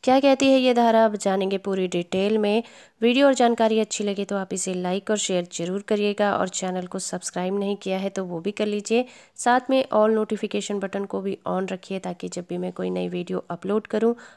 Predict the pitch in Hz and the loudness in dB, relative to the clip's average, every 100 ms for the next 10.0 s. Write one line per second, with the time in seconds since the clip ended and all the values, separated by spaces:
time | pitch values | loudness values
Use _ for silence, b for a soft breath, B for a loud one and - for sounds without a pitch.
0 | B 214 226 202 190 208 - 185 175 180 | B 0 0 -2 -8 -6 -4 -6 -4 -6
1 | 165 170 165 165 165 165 165 - _ _ | -6 -8 -8 -8 -6 -6 -6 -10 _ _
2 | _ _ - 294 320 330 330 320 330 330 | _ _ -2 2 4 6 6 6 2 2
3 | 240 233 262 - 254 262 226 220 - 233 | 0 2 0 0 -2 0 0 -2 -2 -4
4 | - 220 226 202 208 202 208 214 - 208 | 2 2 2 0 0 2 2 0 0 -2
5 | - 196 190 202 202 226 277 233 196 214 | 0 0 -2 -2 -2 0 -2 -4 -2 0
6 | 226 254 220 196 190 185 202 196 - 180 | 4 4 2 0 -2 -2 -2 -2 -2 -4
7 | 180 - 196 240 208 175 175 175 175 214 | -4 -2 0 2 0 -2 -4 -4 -2 -2
8 | 233 B B B 330 - 320 311 233 208 | -2 B B B 0 2 2 2 0 0
9 | 202 - 285 277 214 190 208 202 208 - | 0 0 0 2 2 2 0 0 -2 -4